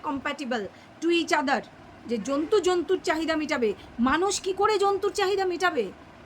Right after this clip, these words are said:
বোঝা-, বোঝাতে পারছি? হ্যাঁ, আম-, এবার তোমরা বুঝবে আমি কি বলতে চাইছি। এর চেয়ে ভদ্র ভাষায় বলা আর সম্ভব নয়। তো এটাই, আমি আবার অভদ্র ভাষায় বলতেও পারবো না, তোমরা জানো। তো তোমরা বুঝে গেছো যারা বুঝবার। যাই হোক, আরও বাকি কথা বলবো, তার আগে বলে নিই, welcome back to my channel,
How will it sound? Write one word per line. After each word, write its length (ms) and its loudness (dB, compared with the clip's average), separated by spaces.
বোঝা-, 220 -4
বোঝাতে 280 -2
পারছি? 400 2
হ্যাঁ, 180 -6
আম-, 180 -6
এবার 240 0
তোমরা 220 0
বুঝবে 340 -4
আমি 100 -4
কি 100 -4
বলতে 280 -2
চাইছি। 360 0
এর 160 -4
চেয়ে 160 0
ভদ্র 260 -2
ভাষায় 380 -4
বলা 260 4
আর 280 0
সম্ভব 400 -4
নয়। 200 -12
তো 260 0
এটাই, 300 0
আমি 260 0
আবার 180 0
অভদ্র 300 0
ভাষায় 260 -2
বলতেও 300 0
পারবো 240 2
না, 100 -2
তোমরা 240 -6
জানো। 300 -4
তো 100 -2
তোমরা 240 4
বুঝে 240 0
গেছো 240 -4
যারা 200 -2
বুঝবার। 320 -10
যাই 220 2
হোক, 140 0
আরও 160 -2
বাকি 280 -4
কথা 220 -4
বলবো, 240 -2
তার 140 -4
আগে 120 -2
বলে 220 0
নিই, 120 -2
welcome 280 -4
back 220 -6
to 20 -6
my 160 -4
channel, 300 -4